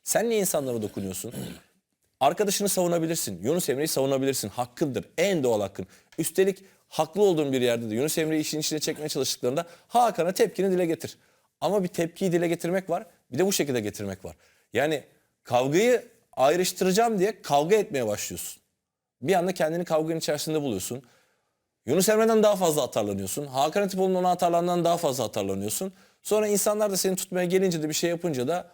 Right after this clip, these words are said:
onlara atarlanıyorsun. Ben burada açık söyleyeyim yani Hakan hatalıysa Atakan da hatalıdır. Dolayısıyla ben burada hem Hakan'ı eleştiriyorum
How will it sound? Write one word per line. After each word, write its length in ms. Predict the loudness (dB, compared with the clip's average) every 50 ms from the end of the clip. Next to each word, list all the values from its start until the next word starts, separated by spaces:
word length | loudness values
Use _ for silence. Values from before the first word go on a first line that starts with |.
| _ _
onlara 360 | 0 0 2 2 4 4 2
atarlanıyorsun. 720 | 2 2 0 -2 -2 0 -2 -4 -4 -6 -6 -6 -6 -8 -10 -14 _ _ _ _ _ _ _ -2
Ben 220 | 0 0 0 0
burada 180 | 0 0 2 0
açık 240 | 0 0 -2 -4 -4
söyleyeyim 360 | 0 0 2 2 0 -2 -2
yani 160 | -2 -2 0
Hakan 340 | 0 2 2 2 2 0 -2
hatalıysa 640 | 0 0 2 2 2 2 2 0 0 -2 -4 -6 -6 _ _ _ _ _ _ _ _ _ _ _ _ -12
Atakan 340 | -4 -4 -2 2 2 2 2
da 80 | 2
hatalıdır. 540 | -2 -2 -4 -8 -8 -8 -10 -12 -14 -16 -16 _ _ _ _ _ _ _ _ _ -2
Dolayısıyla 460 | 0 2 2 2 0 0 0 0 0
ben 180 | 0 0 -2 -4 -6
burada 240 | -6 -2 0 0 0
hem 160 | 0 0 -2
Hakan'ı 380 | 0 -2 -2 -2 -2 -2 -2
eleştiriyorum 540 | 0 0 -2 -2 -4 -6 -6 -6 -6 -8 -10